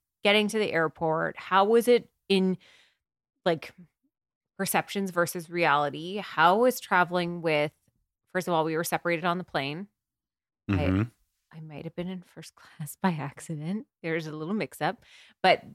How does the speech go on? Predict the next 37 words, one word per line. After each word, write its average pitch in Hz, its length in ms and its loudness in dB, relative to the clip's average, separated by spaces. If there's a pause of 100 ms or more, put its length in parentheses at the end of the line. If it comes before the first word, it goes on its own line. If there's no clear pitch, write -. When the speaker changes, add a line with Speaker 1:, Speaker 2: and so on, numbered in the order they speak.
Speaker 1:
you 170 320 -2
were 202 460 4
in 175 300 0
the 202 100 0
back 143 440 0
with 175 240 -2 (300)
all 175 160 2
the 208 80 0
kids. 175 360 -4
They 175 140 4
haven't 202 280 -2
flown 117 260 6
on 104 120 6
a - 20 8
Speaker 2:
Literal-, 127 120 2
Speaker 1:
plane. - 160 4
Speaker 2:
literally 117 320 6
the 92 120 0
back. 82 420 -2 (220)
Speaker 1:
The 170 180 -2
back 156 260 0
of 214 40 -4
the 208 60 -4
plane. 160 320 -2
Speaker 2:
Yeah. 98 220 0 (200)
Speaker 1:
And 180 160 2
the 185 60 0
kids 202 320 -4
haven't 190 280 -2
been 196 120 -2
on 185 140 2
a 175 60 -4
plane 165 460 -6
since 170 240 -8
they 165 120 2
were 160 120 -6
toddlers. 175 800 -6